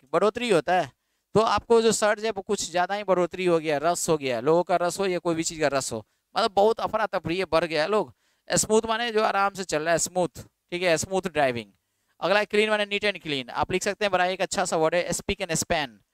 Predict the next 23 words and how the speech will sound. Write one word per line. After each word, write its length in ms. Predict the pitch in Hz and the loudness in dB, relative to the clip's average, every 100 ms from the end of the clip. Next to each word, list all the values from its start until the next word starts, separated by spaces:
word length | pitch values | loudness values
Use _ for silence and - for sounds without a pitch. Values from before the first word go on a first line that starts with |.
| _ _ _ | _ _ _
speak 420 | 147 - - 214 202 | -2 -2 0 0 -2
and 100 | 185 175 | 0 -2
span 260 | - 196 | 0 0
ऐसे 220 | 170 180 | 0 0
करके 160 | 175 170 | -2 -2
लिखा 220 | 160 143 | -2 0
रहा 120 | 123 | 0
है, 60 | 117 | 0
मतलब 220 | 131 180 | -2 0
होता 160 | 185 185 | 2 0
है 60 | |
क्या, 160 | 185 196 165 156 | -2 -4 -4 -6
neat 280 | 180 - - | -4 -4 -4
and 180 | 165 | -4
clean, 300 | 165 165 123 104 _ _ - | -2 -2 -2 -10 _ _ 0
जिसको 220 | 175 226 | 4 4
दूसरा 240 | - - 214 | 4 4 2
word 200 | 214 202 | 2 2
बोलते 220 | 202 220 | 2 2
हैं 80 | 208 | -2
prim 280 | 233 220 214 | -2 -4 -4
and 100 | 202 | 0
proper। 360 | 214 196 147 | 0 2 0